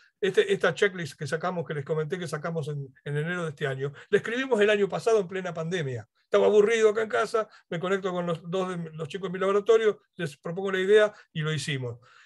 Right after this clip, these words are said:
Pero claro, yo tengo todas las separatas en papel en el laboratorio del mu-, de la facultad y muchos de los libros los tengo acá, pero otros están todavía en la facultad y no podíamos entrar.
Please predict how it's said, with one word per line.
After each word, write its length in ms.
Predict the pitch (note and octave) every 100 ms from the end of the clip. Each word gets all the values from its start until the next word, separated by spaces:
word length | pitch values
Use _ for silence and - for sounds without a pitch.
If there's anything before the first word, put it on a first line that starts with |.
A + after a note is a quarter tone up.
| _
Pero 200 | G3 G3+
claro, 240 | G#3+ C4+ F3+
yo 140 | A#3+
tengo 260 | B3 F#3+ E3+
todas 180 | A#3 A3
las 100 | F3+
separatas 580 | E3+ D#3+ E3+ E3 D3+ D3
en 100 | C#3+
papel 480 | D#3 D3 C#3+ C#3 D3
en 180 | D#3 D3+
el 200 | D3+ D3
laboratorio 640 | D3+ D3+ F3 F3 A#3 A3
del 100 | F3 D#3+
mu-, 140 | D#3+
de 100 | D3
la 80 | D3
facultad 500 | D3 D3+ F3 C#4+ F#3+ - _ _ _ _ _
y 280 | - D#3 D3 C#3+
muchos 300 | D#3+ A#3+ A#3
de 60 | F3+
los 120 | E3
libros 240 | C4 A3
los 140 | D3 -
tengo 280 | B3 F#3+
acá, 320 | D3+ C#3+ B2+ - -
pero 280 | C#3 C3+ B2+
otros 300 | G#3 G3+ D3+
están 320 | D3 F#3 F3
todavía 320 | D#3 C#3+ E3
en 40 | D3+
la 80 | C3+
facultad 380 | C#3 D#3 G3+ - - _
y 80 | G3+
no 140 | A#3+ B3
podíamos 420 | G#3 C4 G3 D#3+
entrar. 460 | D#3+ A3 C4 E3